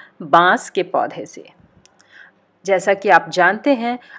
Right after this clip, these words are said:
आप लकी बैम्बू अपने घर में लगाते हैं। आपको पता है कि इससे गुड फॉर्च्यून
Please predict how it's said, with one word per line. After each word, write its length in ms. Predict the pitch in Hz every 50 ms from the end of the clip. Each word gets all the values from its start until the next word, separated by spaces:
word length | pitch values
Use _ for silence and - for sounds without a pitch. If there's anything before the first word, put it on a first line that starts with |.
| -
आप 180 | 165 175 175 -
लकी 380 | 202 202 208 214 214 - 294 285
बैम्बू 420 | 240 233 226 220 214 220 233 247
अपने 380 | 233 - - - - 214 214 196
घर 220 | 175 160 196 190
में 160 | 190 190 190
लगाते 500 | 175 156 151 151 165 160 156 160 - 139
हैं। 260 | 139 - - 131 - -
आपको 300 | - 151 151 - - 214
पता 320 | 196 - - 170 170 170 214
है 280 | 208 180 185 180 185
कि 240 | 185 185 - - - -
इससे 440 | 175 170 170 - - - 175 170 170
गुड 280 | 170 160 190 202 208
फॉर्च्यून 680 | - - - 175 151 156 156 - - - 165 160 160 160